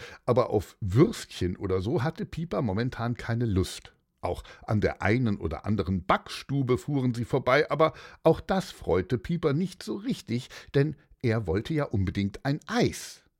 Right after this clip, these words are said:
Und was soll ich euch sagen? Pieper hatte Glück. Nach einer Weile entdeckten sie am Straßenrand ein Schild und auf dem stand:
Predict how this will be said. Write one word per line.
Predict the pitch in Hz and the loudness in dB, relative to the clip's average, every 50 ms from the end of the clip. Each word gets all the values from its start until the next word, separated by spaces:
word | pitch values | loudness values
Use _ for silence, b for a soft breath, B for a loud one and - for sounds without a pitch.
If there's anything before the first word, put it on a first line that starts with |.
| _ - | _ 0
Und | 143 123 - B B B B B B B _ - | 0 0 0 B B B B B B B _ -6
was | 95 85 80 - | -4 -4 -4 -4
soll | - 82 87 113 | -4 -4 -4 -4
ich | 117 - | -4 -6
euch | - - 78 - | -6 -8 -8 -6
sagen? | - 73 69 82 98 - 131 120 113 - _ _ _ _ | -6 -4 -2 -2 -2 -2 -4 -6 -6 -10 _ _ _ _
Pieper | - - 131 110 90 - 90 80 90 - _ _ _ | -4 -2 0 0 0 -2 -4 -6 -6 -8 _ _ _
hatte | - - 85 - - 95 104 - - _ _ _ | -10 -8 -8 -4 -4 -4 -4 -6 -8 _ _ _
Glück. | - 175 202 254 247 - - B B B B | 2 2 4 4 2 -2 -8 B B B B
Nach | - - 135 127 | -2 0 0 0
einer | 123 - 151 147 135 110 98 80 78 | -2 -2 0 0 2 0 0 -2 -4
Weile | - - 214 240 240 254 240 - - | -4 -4 -4 -4 -4 -4 -4 -4 -4
entdeckten | - - 90 - - 190 190 - - _ - 175 | -6 -8 -4 -2 -2 -2 -2 -4 -10 _ -6 -4
sie | 131 127 - - | -4 -4 -4 -4
am | - 95 90 | -6 -6 -6
Straßenrand | - - - - - 92 110 120 - - - 127 113 - 92 101 101 - - | -6 -8 -8 -4 0 2 2 2 0 -2 -6 -6 -6 -4 -4 -6 -6 -6 -4
ein | - 107 98 - | -2 -2 -2 -2
Schild | - - - 233 247 269 226 - B B B B B | 0 2 2 2 2 2 -4 -10 B B B B B
und | - 139 135 - | -2 -2 0 2
auf | - 120 113 - - | 2 2 2 2 -2
dem | - 101 98 92 90 | -4 -2 -2 -2 -4
stand: | - - - - 196 214 220 190 b | -6 -4 -2 0 0 0 -2 -6 b